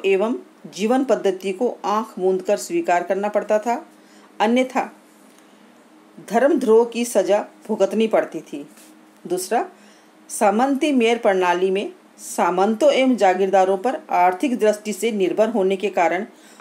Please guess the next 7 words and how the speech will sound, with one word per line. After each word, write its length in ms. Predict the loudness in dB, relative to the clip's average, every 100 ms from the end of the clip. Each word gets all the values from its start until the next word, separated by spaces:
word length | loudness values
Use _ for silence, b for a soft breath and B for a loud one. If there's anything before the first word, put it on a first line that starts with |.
| B _ -2
उनकी 360 | 0 0 -2
स्वार्थमूलक 800 | -4 0 2 2 0 -2 0 0
रूढ़िवादी 680 | 4 4 4 2 0 0 -8 -12 B B -10
मानसिकता 640 | 0 0 0 -6 -4 0
को 200 | 0 0
स्वीकार 520 | -4 -4 -6 2 2 2
करना 420 | -2 -2 -8